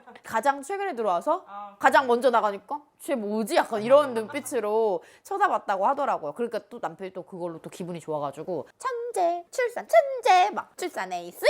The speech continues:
Speaker 1: 막 <laughs> 출산 천재." 막 <laughs> 계속 "다른 분들 고통스러우셔. 지금 저분 열두 시간째래.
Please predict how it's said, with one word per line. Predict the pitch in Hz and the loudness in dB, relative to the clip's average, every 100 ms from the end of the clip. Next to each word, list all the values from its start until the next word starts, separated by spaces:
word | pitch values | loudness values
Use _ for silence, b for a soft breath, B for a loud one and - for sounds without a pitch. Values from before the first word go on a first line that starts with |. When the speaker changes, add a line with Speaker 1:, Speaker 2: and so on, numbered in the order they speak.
| 587 587 240 | 4 2 2
Speaker 1:
막 | - - | 0 -2
<laughs> | - 762 740 - | -6 -8 -8 -14
출산 | - 233 - 135 | -14 -12 -12 -6
천재." | 359 370 156 - | -4 -4 -8 2
막 | 240 | 4
<laughs> | - - - - 494 - 427 - - 466 - - - - - - 831 - - 403 453 | 4 0 -8 -6 4 4 4 -2 -18 -20 -20 -20 -18 -18 -10 4 4 4 -8 -18 -10
계속 | 214 214 - _ | -10 -10 -14 _
"다른 | - 175 214 | -4 -2 -2
분들 | 220 214 | -6 -6
고통스러우셔. | 202 165 202 196 180 160 160 147 147 _ _ | -8 -10 -12 -6 -4 -4 -4 -6 -8 _ _
지금 | 208 208 196 | -4 -2 -2
저분 | 202 175 180 165 | -2 -4 -6 -6
열두 | 185 220 | -6 -6
시간째래. | 196 175 - 147 139 139 | -6 -8 -6 -8 -8 -12